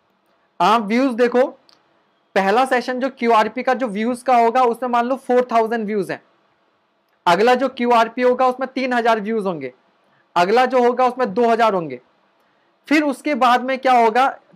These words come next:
तीन चार दिन के बाद में वही normal views रहेंगे आपके आठ सौ से हजार के बीच में।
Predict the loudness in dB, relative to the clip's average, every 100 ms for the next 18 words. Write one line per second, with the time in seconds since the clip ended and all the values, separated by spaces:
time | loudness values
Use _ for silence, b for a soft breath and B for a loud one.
0 | -8 -6 -6 -2 -2 -2 -4 -4 -2 2
1 | 0 0 -6 -6 _ _ _ _ _ _
2 | -4 2 2 2 2 2 0 -2 -2 -2
3 | -2 -2 0 0 0 0 2 2 0 -4
4 | -2 0 2 2 2 0 -6 -6 -10 -18